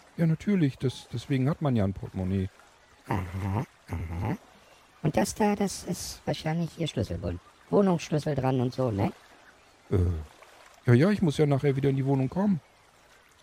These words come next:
Speaker 2: Ja, kann ich verstehen. Sehen Sie, und das ist hier bei mir so ähnlich. Ich hab jetzt zwar nicht so ein, so ein Daddeldings da, also so ein, wo man da immer auf dem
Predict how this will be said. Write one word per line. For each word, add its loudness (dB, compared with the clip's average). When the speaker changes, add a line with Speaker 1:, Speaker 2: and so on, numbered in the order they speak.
Speaker 2:
Ja, 2
kann -2
ich -2
verstehen. -4
Sehen 6
Sie, -4
und -2
das 0
ist -6
hier 2
bei 2
mir 2
so 0
ähnlich. 2
Ich -8
hab -4
jetzt -4
zwar -2
nicht -4
so -2
ein, 0
so -8
ein -2
Daddeldings -2
da, 0
also -2
so -2
ein, -4
wo -4
man 0
da 0
immer 0
auf -6
dem -2